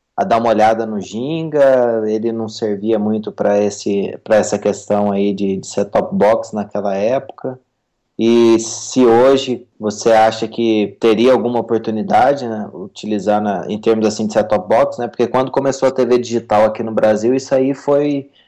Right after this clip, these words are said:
um fervor. Tava todo mundo correndo atrás, aí tava falando naquela ideia do padrão brasileiro,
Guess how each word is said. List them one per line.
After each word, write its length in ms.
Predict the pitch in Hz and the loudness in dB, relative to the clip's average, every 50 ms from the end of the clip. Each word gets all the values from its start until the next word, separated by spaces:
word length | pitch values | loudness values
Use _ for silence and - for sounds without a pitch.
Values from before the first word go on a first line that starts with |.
| _ _ _ _ | _ _ _ _
um 120 | 110 113 110 | -6 -6 -2
fervor. 520 | - - 143 147 135 113 113 110 104 98 | 0 2 4 4 4 4 4 2 2 2
Tava 260 | - - 110 110 110 | 2 2 2 2 2
todo 240 | 110 127 131 131 131 | 2 0 0 0 0
mundo 220 | 131 131 127 - | 0 0 -2 -2
correndo 320 | - - 113 113 117 113 110 | -2 -2 -2 0 0 0 -2
atrás, 560 | 107 110 - - 120 131 147 151 147 135 123 | -2 0 0 2 4 4 6 4 4 2 2
aí 100 | 123 123 | 0 0
tava 240 | 123 123 120 120 113 | 0 0 -2 -2 -2
falando 300 | - 117 113 113 113 113 | 0 0 2 2 2 0
naquela 300 | 113 107 110 110 104 107 | -2 -4 -2 -2 -2 -2
ideia 240 | 101 98 104 104 101 | 0 0 0 0 -2
do 100 | 101 - | -2 -4
padrão 340 | - 101 98 104 107 107 | -2 -2 -2 0 0 0
brasileiro, 1040 | 104 107 104 92 95 92 92 98 113 143 156 151 147 135 139 135 135 135 123 113 104 | 0 0 0 -2 -2 -2 0 2 2 4 4 4 4 4 2 2 4 4 2 0 -2